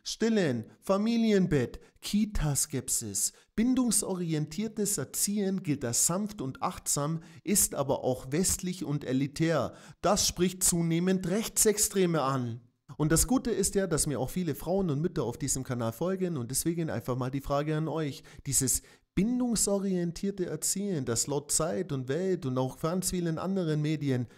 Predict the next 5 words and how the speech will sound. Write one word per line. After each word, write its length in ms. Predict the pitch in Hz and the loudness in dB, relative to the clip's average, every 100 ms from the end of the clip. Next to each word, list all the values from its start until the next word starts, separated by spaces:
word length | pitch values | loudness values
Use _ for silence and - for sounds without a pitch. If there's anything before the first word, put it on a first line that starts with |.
| - - | -14 -4
als 300 | 120 - 160 | 0 2 0
rechtsextrem 760 | 202 - - 285 - 185 165 | -4 -2 0 0 0 -2 -2
eingestuft 540 | 123 160 151 - 147 147 | -2 -2 -2 -2 -2 0
werden 260 | 127 127 | -2 -2
könnte, 440 | 127 117 117 107 | -2 -4 -4 -8